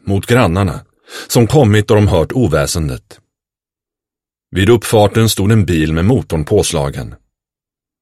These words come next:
Gruppen slängde Patty i bagageluckan, sköt några skott mot tre studenter som sprungit ut på husets trappa och hoppade sedan in i bilen som körde iväg i högsta fart.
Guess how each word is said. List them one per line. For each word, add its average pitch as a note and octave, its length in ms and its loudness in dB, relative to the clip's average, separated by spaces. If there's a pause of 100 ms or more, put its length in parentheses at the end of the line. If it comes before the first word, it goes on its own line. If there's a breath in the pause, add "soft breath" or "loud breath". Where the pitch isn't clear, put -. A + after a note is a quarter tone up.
(680)
Gruppen F2+ 480 -2
slängde E2+ 400 0
Patty E2 360 -4
i D#2+ 60 -2
bagageluckan, D#2 880 -2 (880 loud breath)
sköt A#2 300 2
några A#2+ 180 2
skott - 460 -2
mot F2+ 300 -4
tre G2+ 220 0
studenter F#2+ 720 -4 (340 loud breath)
som A2+ 240 2
sprungit A#2+ 420 0
ut F2 220 -2
på G2+ 120 0
husets F2 440 -2
trappa D2+ 500 -6 (600 loud breath)
och G#2+ 120 2
hoppade B2 240 2
sedan G2 280 0
in F#2+ 180 0
i G#2+ 60 2
bilen D2+ 460 -2
som D2+ 200 -4
körde F#2 260 -2
iväg D#2+ 340 -2
i C#2+ 60 -6
högsta D#2+ 360 -4
fart. - 400 -10